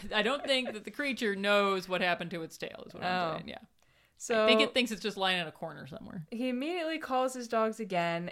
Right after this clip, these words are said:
Speaker 2: and they chase the thing into the swamp. Uh,
Speaker 1: Is he losing dogs or not?
Speaker 2: No.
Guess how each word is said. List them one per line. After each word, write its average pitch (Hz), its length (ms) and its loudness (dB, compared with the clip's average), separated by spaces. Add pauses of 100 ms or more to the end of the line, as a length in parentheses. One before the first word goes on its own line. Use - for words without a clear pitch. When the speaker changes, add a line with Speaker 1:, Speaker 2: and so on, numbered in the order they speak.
(120)
Speaker 2:
and 180 240 -4
they 190 480 0
chase 285 480 -2
the 269 100 -8
thing 226 360 -4
into 185 220 -6
the 175 140 -8
swamp. 156 480 -6 (640)
Uh, 160 480 -2
Speaker 1:
Is 269 140 0
he 359 200 -2
losing 302 380 -4
dogs 220 360 2
or 196 120 0
not? 170 380 -6 (300)
Speaker 2:
No. 262 340 0